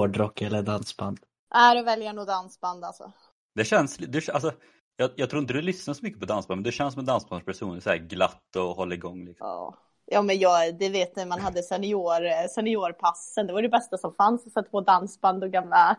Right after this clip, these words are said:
Speaker 2: <laughs> klyschiga låtar. Dansa
Speaker 1: Ja.
Speaker 2: mer än dem.
Speaker 3: <laughs>
Speaker 1: Ja, det är faktiskt det.
Speaker 2: Ja, det vet väl du, Sebbe.
Speaker 1: Ja, det var
Speaker 2: Ja.
Speaker 1: det enda vi lyssnade på.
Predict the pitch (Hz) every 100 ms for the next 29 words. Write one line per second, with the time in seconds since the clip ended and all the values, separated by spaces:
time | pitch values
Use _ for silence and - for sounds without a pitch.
0 | 302 247 254 240 - 190 196 185 - 214
1 | 226 - - - - - - - - _
2 | 226 220 214 208 190 175 165 180 240 220
3 | - _ _ _ _ _ - 120 _ 135
4 | - - 123 - 143 285 269 359 392 -
5 | - 349 - - - 113 104 104 98 -
6 | 98 98 - 117 117 _ _ _ _ _
7 | - 233 220 214 226 233 190 180 233 220
8 | 220 - 311 - 131 127 123 120 - 113
9 | 113 110 110 107 107 104 - 113 -